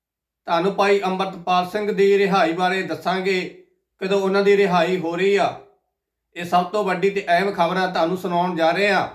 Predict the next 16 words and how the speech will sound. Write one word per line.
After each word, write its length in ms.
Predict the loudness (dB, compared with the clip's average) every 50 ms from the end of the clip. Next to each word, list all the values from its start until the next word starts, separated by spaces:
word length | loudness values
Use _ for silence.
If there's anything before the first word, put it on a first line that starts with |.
| -16 _ _ _ _ _ _ _ _ _ _ _ _ _ _ _ _ _ _ _ _ _ -6
ਕਿ 80 | -6 -4
ਭਾਈ 380 | 0 2 2 4 4 2 0
ਅੰਮ੍ਰਿਤਪਾਲ 640 | 0 -2 -2 -4 -4 -6 -8 -4 -2 0 0 0 -2
ਸਿੰਘ 180 | -2 -4 -4 0
ਦੀ 140 | 0 0 0
ਜਿਹੜੀ 560 | 0 2 2 2 2 2 2 -2 -4 -8 -20 _ _ _ _ _ _ -12
ਰਿਹਾਈ 560 | -6 -4 -4 -2 -2 -2 -2 0 0 0 0 -2 -6 -14 _ _ _ _ _ _ _ _ -2
ਕਿਸ 180 | 0 0 0
ਦਿਨ 200 | 0 0 0 0 0
ਹੋਵੇਗੀ 540 | 0 -2 -2 0 2 2 2 2 2 0 0 -2 -8 -12 -20 _ _ _ _ _ _ -6 -6
ਤੇ 80 | -6 -4
ਕਿਉਂ 320 | -4 -2 0 0 2 2
ਹੋਵੇਗੀ 420 | 2 2 2 2 2 0 0 -2 -4
ਤੇ 140 | -2 -2 -4
ਕਿਵੇਂ 320 | -4 -4 -4 -2 0 0 0
ਹੋਵੇਗੀ, 440 | 0 0 0 -2 -2 -2 -2 -4